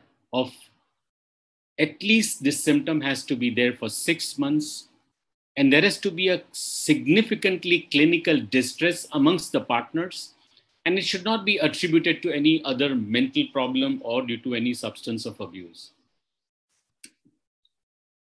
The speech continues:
This is a beautiful diagram which explains the whole mechanisms.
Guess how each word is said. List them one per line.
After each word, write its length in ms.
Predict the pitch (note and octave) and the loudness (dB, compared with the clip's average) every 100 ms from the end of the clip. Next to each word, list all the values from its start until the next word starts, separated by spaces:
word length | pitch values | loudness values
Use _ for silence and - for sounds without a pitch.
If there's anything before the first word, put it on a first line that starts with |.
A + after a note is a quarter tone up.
| _ - | _ -2
This 180 | A#3 | 0
is 100 | A#3+ | 2
a 120 | A#3 E3 | 2 6
beautiful 500 | G3 A#3+ A#3+ F3+ - | 8 6 6 4 6
diagram 600 | A#2 C3 B2+ A2+ G2 G#2+ | 6 6 6 2 2 0
which 400 | C3 - - - _ | -2 -4 -12 -16 _
explains 720 | D3+ D3+ - F#3+ F#3 G#3 - | -2 -2 -4 2 4 4 2
the 120 | - | 2
whole 340 | B2 C#3 F3 F3 - _ _ - | 4 4 4 4 0 _ _ 0
mechanisms. 960 | A#2+ B2 C#3 C3 G#2+ F2 E2 - - | 2 4 4 6 4 0 -8 -16 -20